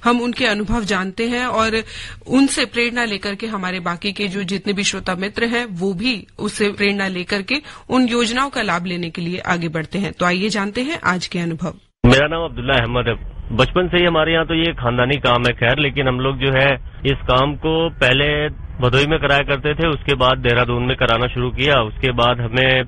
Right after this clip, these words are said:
Speaker 2: बहुत सारे अधिकारी भी मिले जिन्होंने हमारा काम जो है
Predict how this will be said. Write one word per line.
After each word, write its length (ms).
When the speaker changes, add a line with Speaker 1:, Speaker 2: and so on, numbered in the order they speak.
Speaker 2:
बहुत 220
सारे 260
अधिकारी 380
भी 240
मिले 280
जिन्होंने 320
हमारा 280
काम 320
जो 180
है 160